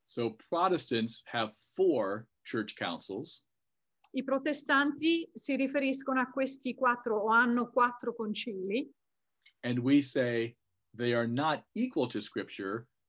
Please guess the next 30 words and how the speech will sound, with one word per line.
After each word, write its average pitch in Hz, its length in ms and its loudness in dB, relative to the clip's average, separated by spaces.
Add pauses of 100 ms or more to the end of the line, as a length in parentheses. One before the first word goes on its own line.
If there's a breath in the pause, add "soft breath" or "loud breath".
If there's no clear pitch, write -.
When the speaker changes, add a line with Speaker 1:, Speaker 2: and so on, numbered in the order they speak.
(160)
Speaker 1:
but 117 160 -4
they 127 140 2
are 120 140 4
helpful 127 840 -4
lenses 117 960 -4 (400)
to 113 240 -4
read 120 340 0
the 104 80 -10
Bible. - 400 -12 (320)
Speaker 2:
E 240 120 2
noi 269 280 4
diciamo, 233 920 2 (240)
non 240 180 0
sono 262 720 0 (200)
alla 214 200 0
stessa 233 340 -4
altezza 285 540 -2
della 208 240 0
Bibbia, 208 460 0
ma 240 180 0
sono 269 240 0
una 247 180 2
lente 294 460 0
importante 247 840 0
per 214 140 -4
leggere 196 640 -2
la 180 100 -8
Bibbia. 185 500 -12 (2000)
Speaker 1:
So 123 240 0
revelation, 135 1000 4